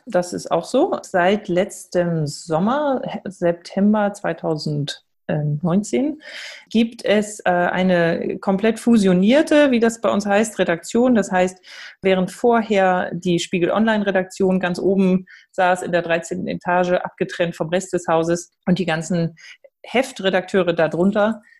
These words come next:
sind jetzt, ähm, alle Redakteure nach Themen sozusagen geordnet. Also die ganzen Wirtschaftsredakteure sitzen zusammen, die ganzen Kulturredakteure sitzen zusammen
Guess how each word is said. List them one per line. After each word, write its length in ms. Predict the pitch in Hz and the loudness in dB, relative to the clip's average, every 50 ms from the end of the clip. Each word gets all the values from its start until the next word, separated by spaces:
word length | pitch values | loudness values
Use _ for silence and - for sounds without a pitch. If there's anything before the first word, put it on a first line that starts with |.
| _ _ | _ _
sind 200 | - 202 190 185 | -2 0 0 2
jetzt, 520 | 190 185 190 190 190 190 190 190 - - - | 2 0 0 -2 -6 -16 -18 -18 -14 -4 -2
ähm, 200 | 185 180 180 180 | -2 -2 -2 -2
alle 300 | - - 175 208 208 208 | -2 -2 0 0 2 2
Redakteure 560 | 190 180 180 175 175 - - 180 175 170 175 | 2 0 0 -2 -2 -2 -2 0 0 0 0
nach 300 | 175 170 165 165 - - | 0 0 -2 -4 -6 -8
Themen 340 | - - 220 226 220 202 170 | -4 0 2 4 4 4 4
sozusagen 560 | 151 160 147 151 - 160 143 143 127 127 135 | 2 0 -2 -4 -4 -4 -2 -2 -2 -4 -4
geordnet. 460 | - - - 151 151 151 - 156 - | -6 -4 -2 -2 -2 -4 -6 -8 -6
Also 220 | - 165 147 147 147 | -4 -4 -4 -4 -4
die 100 | 143 160 | -4 -4
ganzen 320 | - 170 160 - 165 147 | -4 -4 -4 -6 -6 -4
Wirtschaftsredakteure 800 | 220 226 226 220 190 - - 180 170 165 160 - 180 170 165 160 | -4 -2 -2 -2 -4 -2 -4 -4 -2 -2 -2 -2 -2 0 0 0
sitzen 280 | 156 160 160 - - 160 | -2 -4 -8 -8 -10 -10
zusammen, 380 | - - 147 - 156 151 156 | -10 -10 -6 -4 -4 -4 -4
die 80 | 156 151 | -6 -6
ganzen 260 | 151 151 143 - 143 | -6 -8 -8 -8 -10
Kulturredakteure 920 | - - 160 - - - 247 220 185 185 170 165 160 - - 170 156 156 147 | -8 -8 -8 -6 -2 -2 0 0 0 0 0 -2 -2 -2 -2 -2 -2 -2 -4
sitzen 260 | 156 160 - - 151 | -8 -10 -10 -10 -10
zusammen 400 | 143 - 156 151 151 147 147 | -10 -8 -4 -2 -2 -2 -4